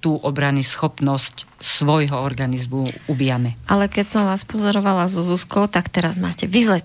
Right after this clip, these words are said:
Speaker 2: sa, vyzleď si tú mikinu, vyzleď si už.“
Speaker 1: <laughs> No ani nie tak, že vyzleď si, vyzleď si, ale skôr vôbec nereagujem na to, že,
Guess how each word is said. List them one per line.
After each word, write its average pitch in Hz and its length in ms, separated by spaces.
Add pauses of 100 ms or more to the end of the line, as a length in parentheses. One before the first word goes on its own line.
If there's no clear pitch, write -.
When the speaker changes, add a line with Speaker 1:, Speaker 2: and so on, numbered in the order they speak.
(120)
Speaker 2:
sa, - 20 (140)
vyzleď 214 240
si - 160
tú - 80
mikinu, 180 480
vyzleď 220 320
si - 160
už.“ - 120 (420)
Speaker 1:
<laughs> - 1300
No 277 80
ani 226 220
nie 196 180
tak, 190 160
že 165 160
vyzleď 180 320
si, 165 160
vyzleď 156 320
si, - 160
ale 160 160
skôr 190 460
vôbec 175 340
nereagujem 160 640
na 151 180
to, 165 320
že, 147 320